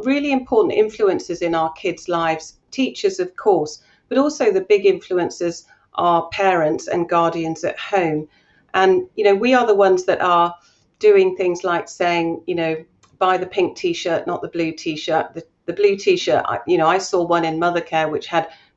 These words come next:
blue T-shirt with Ge-, Genius written on it, and the, the, actually it wasn't pink, it was yellow, but it was the girls' one, and it said, "Make the world a prettier place." So we h-, also have a duty to make sure that we are stamping that stuff out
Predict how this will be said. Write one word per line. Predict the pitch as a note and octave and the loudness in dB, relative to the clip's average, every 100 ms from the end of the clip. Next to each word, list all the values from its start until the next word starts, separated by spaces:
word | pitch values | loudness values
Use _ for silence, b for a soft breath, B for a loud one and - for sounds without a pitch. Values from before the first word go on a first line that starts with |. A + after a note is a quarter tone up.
| _ _ | _ _
blue | - G3+ | 2 2
T-shirt | G3 G3 F3+ - | 2 -2 0 -4
with | D#3+ D#3 | -6 -6
Ge-, | G3+ G3 G3 | 0 0 0
Genius | G3+ G3+ F3 D#3 - | 0 2 2 -2 -4
written | D#3 - | -4 0
on | D#3 E3+ | 0 0
it, | F3+ | -2
and | E3 D#3+ | -2 -4
the, | D#3 B B B - | -4 B B B -12
the, | F3 _ _ - | -12 _ _ -4
actually | F#3 F3+ F3+ | -4 -2 -2
it | |
wasn't | F3+ F3 F3 | -2 -4 -6
pink, | E3 D3+ | -6 -8
it | - | -8
was | D3+ | -8
yellow, | D#3+ D#3+ D3 C#3+ D3+ B - | 0 2 2 0 -4 B -6
but | |
it | E3+ F3+ | -4 -2
was | F3 | -4
the | E3+ | -2
girls' | F3 D#3+ D#3 D#3 | 2 4 4 2
one, | D3+ D#3 | 0 2
and | E3 | 0
it | D#3+ | -2
said, | E3+ E3 F3 | -2 0 0
"Make | E3+ - | 0 0
the | E3 | 2
world | E3+ D#3+ | 2 2
a | E3 | 0
prettier | - F3 - B2 | -2 -4 -2 -4
place." | - F3 C#3+ - b b | 0 0 0 -6 b b
So | - | -4
we | G3+ A#3+ C4+ | 0 4 4
h-, | C4 - - | 4 -2 2
also | B3 C4 G#3 | 2 2 0
have | F#3+ F3+ | 0 -2
a | |
duty | F3+ F3 E3+ D#3+ | -2 -4 -2 -8
to | D#3+ E3+ D#3+ E3 B B | -6 -4 -2 -4 B B
make | F#3+ F#3 F3+ | 0 0 0
sure | - - G#3+ G3+ F#3+ | -4 4 6 8 6
that | E3+ E3 | 2 0
we | F#3 F3 E3+ | 0 2 2
are | E3 D#3+ - _ | 2 0 -6 _
stamping | - G#3 G3+ G3 F#3 F3 | -4 0 0 0 -6 -2
that | D#3+ - | -2 -4
stuff | - - E3+ - | -14 -8 -8 -6
out | F3+ E3 | -4 -2